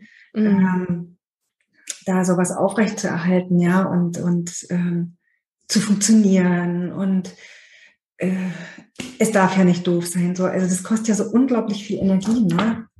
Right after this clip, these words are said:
Speaker 1: Ja, es ist eine Art von Schutz auch,
Speaker 2: Mhm.
Speaker 1: also, weil sobald wir uns nackig machen, das kennen wir eben nicht, also mit nackig machen heiße ich einfach, sich, sich zu zeigen,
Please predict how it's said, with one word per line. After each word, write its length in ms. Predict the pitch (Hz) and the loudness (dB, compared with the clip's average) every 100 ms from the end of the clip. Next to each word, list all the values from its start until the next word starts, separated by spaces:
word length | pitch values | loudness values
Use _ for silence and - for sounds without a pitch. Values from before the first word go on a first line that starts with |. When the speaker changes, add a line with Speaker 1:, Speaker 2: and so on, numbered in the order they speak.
| _ _ - | _ _ -8
Speaker 1:
Ja, 200 | 226 220 _ _ | -8 -8 _ _
es 140 | 220 - | -6 -4
ist 160 | - | 0
eine 80 | 269 | 2
Art 220 | 214 254 - | 4 2 0
von 160 | 247 | -6
Schutz 400 | - 294 294 - | -2 -4 -4 -8
auch, 320 | - 190 196 - 202 | -2 -2 -4 -10 -2
Speaker 2:
Mhm. 80 | |
Speaker 1:
also, 360 | 180 185 196 202 - - - - | 0 0 -2 -6 -16 -20 -20 -4
weil 180 | 220 220 | 2 2
sobald 400 | 220 - 220 226 | 0 2 2 4
wir 120 | 240 | 0
uns 240 | 233 226 220 | 0 -2 0
nackig 340 | 226 - - | 0 -2 -4
machen, 240 | 262 254 | -4 -2
das 160 | 226 - | -4 -4
kennen 280 | - 214 233 | 0 0 2
wir 80 | 254 | 2
eben 180 | 262 | 2
nicht, 160 | 262 - | 0 -2
also 180 | 208 202 | -4 -4
mit 140 | 208 | -2
nackig 340 | 214 220 240 233 | -2 -2 -4 -2
machen 280 | 226 226 | 0 0
heiße 200 | 220 220 | 2 0
ich 100 | 220 | 0
einfach, 300 | 220 208 214 | -4 -2 -2
sich, 460 | 214 214 214 220 - | -4 -6 -4 -2 -4
sich 200 | 220 208 | -4 -4
zu 100 | - | -4
zeigen, 520 | - 233 220 254 254 | -4 2 2 2 -2